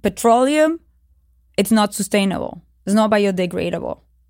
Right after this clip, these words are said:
If it's made about something else that's biodegradable, so let's not confuse terms, right?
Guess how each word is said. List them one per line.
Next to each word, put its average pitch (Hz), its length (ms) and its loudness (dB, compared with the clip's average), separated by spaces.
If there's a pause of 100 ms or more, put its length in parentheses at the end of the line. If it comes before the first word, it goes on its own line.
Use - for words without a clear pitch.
(540)
If 185 160 -2
it's 190 340 -6
made 226 280 2
about 226 360 0
something 226 360 0
else 220 120 0
that's 202 140 0
biodegradable, 226 1000 0 (240)
so 214 120 -2
let's 262 200 2
not 285 160 0
confuse 226 580 0
terms, - 540 -6
right? 180 400 0